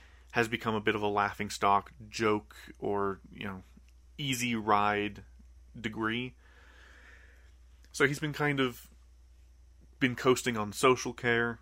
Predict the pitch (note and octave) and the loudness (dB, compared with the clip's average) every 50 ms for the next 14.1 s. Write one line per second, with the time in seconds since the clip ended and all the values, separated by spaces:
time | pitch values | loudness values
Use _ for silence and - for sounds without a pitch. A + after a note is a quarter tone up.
0 | - - - A2+ A2+ A2 G#2+ G#2+ F#2+ - - A2 G#2+ A2+ - - G#2 A2 G#2+ A2 | -18 -16 -8 -4 -2 -2 -2 -2 -6 -8 -10 -6 -6 -6 -6 -6 -4 -2 -2 -2
1 | G2+ G#2+ G#2 G#2 G#2 G2 - G#2+ G#2 G#2+ G#2 G#2 G#2 G#2 G#2 G2+ G2 - - - | -2 -4 -4 -4 -6 -8 -6 -2 0 2 2 2 2 0 -2 -4 -6 -8 -8 -8
2 | - - - - - - G#2 G2 - - B2 A2+ A2 A2 A2 G#2+ G#2 - F2 - | -8 -10 -12 -14 -12 -12 -12 -10 -6 -4 -2 0 0 0 -2 -4 -6 -12 -18 -18
3 | - - - - G#2 F#2+ G2 - G2 G#2 G2 - F#2+ G2 - D2 - - - A#2 | -16 -12 -8 -6 -6 -4 -4 -6 -8 -6 -8 -8 -8 -8 -12 -16 -16 -18 -10 -4
4 | A2+ A2 A2 G#2+ G#2+ G#2+ G#2+ G#2+ - - - - _ _ _ _ _ _ _ _ | 0 0 2 2 2 0 -2 -6 -12 -18 -20 -20 _ _ _ _ _ _ _ _
5 | _ _ _ _ _ _ _ - _ - - - A#2 A2+ A2 A2 - - G#2 G#2 | _ _ _ _ _ _ _ -20 _ -14 -8 -4 -4 -2 -2 -4 -4 -4 -6 -8
6 | - - - - - - - - - - - - A#2 A2 G#2+ G#2+ G#2+ G#2 - - | -8 -18 -20 -20 -20 -20 -20 -20 -20 -12 -4 2 2 2 2 2 -2 -4 -6 -10
7 | - - - - A#2 - A2 A2 G#2+ G#2+ G#2 G#2 G#2 G#2+ - - - - - - | -16 -14 -10 -10 -8 -2 4 6 6 6 6 4 0 -2 -6 -18 -20 -20 -20 -20
8 | - - - - - - - - - - _ _ _ - - A2+ G#2+ G#2 G2+ G2 | -20 -20 -20 -20 -20 -20 -20 -20 -20 -20 _ _ _ -4 0 2 4 4 2 2
9 | G2 - - - - - - B2 B2+ B2+ B2 A#2+ B2+ B2+ B2+ B2 A#2+ - - _ | 0 -4 -6 -8 -6 -2 2 4 4 4 4 2 0 -2 -2 -4 -8 -10 -14 _
10 | - - - - - - - - - - - _ _ _ _ _ _ _ _ - | -20 -20 -20 -20 -20 -20 -20 -20 -20 -20 -20 _ _ _ _ _ _ _ _ -20
11 | - _ - - - A#2 A#2+ A#2 A#2+ A#2+ A2+ A2+ A#2+ B2+ C3 A#2 - - A#2 G#2+ | -20 _ -20 -10 -4 -2 0 0 0 -2 -6 -4 -4 -4 -4 -4 0 2 2 2
12 | A#2+ B2 - C3 B2+ B2+ B2 A#2+ B2+ B2 A#2+ C3 B2 A#2 C3 C3 C3+ C#3 C#3 C3+ | 2 0 -4 -2 0 2 0 0 0 -4 -6 -6 -2 2 4 4 4 4 0 -2
13 | - F#3+ G3+ F3 D3+ B2+ B2 B2+ - - - - - _ - - E3+ E3+ E3 - | -2 -4 -4 -2 -2 -2 -4 -4 -4 -8 -18 -20 -20 _ 0 0 0 0 0 -6
14 | - | -12